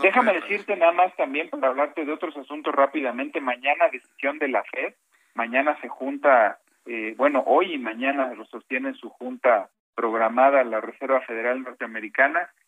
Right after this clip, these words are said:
Speaker 1: importantísima reunión, no creo que modifiquen la tasa de interés, acuérdate que ahí también el tema de la inflación está siendo un dolor de cabeza.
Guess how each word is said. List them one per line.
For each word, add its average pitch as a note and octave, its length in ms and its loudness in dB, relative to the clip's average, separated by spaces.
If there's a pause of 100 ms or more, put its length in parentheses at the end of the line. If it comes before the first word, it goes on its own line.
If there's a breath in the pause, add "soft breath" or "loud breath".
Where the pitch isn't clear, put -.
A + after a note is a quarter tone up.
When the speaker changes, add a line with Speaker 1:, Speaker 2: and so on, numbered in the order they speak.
Speaker 1:
importantísima B2 880 -2
reunión, C3 480 0
no D3 160 4
creo C#3 240 0
que C#3+ 100 -4
modifiquen A#2+ 600 -4
la A2 140 -2
tasa B2 260 -2
de A#2 100 -4
interés, C3+ 420 0
acuérdate A#2+ 480 -4
que - 120 -4
ahí A#2+ 100 -4
también A#2 360 -12
el A2+ 120 -12
tema A#2+ 240 0
de A2+ 60 -6
la A2+ 60 -10
inflación A2+ 460 -4
está A#2+ 260 -4
siendo A#2+ 320 -12
un - 60 -20
dolor A#2 300 -2
de A#2+ 100 -2
cabeza. C#3+ 540 2